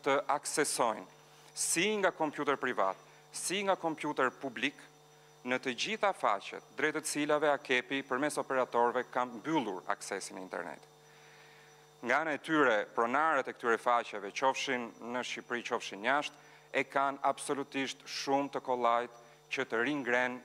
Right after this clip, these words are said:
një faqe përmes ndryshimit të emrit të domenit, që ndodh për ditë. Pra, ne kërkojmë mbylljen e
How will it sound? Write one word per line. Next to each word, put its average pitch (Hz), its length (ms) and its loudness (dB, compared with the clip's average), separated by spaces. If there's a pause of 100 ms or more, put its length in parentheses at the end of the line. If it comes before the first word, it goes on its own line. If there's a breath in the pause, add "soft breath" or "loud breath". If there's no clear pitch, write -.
(180)
një 139 140 -2
faqe 110 500 0
përmes 123 440 -4
ndryshimit 120 580 -4
të 117 140 4
emrit 113 180 -4
të 104 80 -14
domenit, 123 500 -2
që 113 120 -8
ndodh 117 280 0
për 147 200 -4
ditë. - 240 -16 (200 loud breath)
Pra, 127 200 2 (420 loud breath)
ne 147 160 2
kërkojmë 139 300 0
mbylljen 135 420 0
e 135 60 4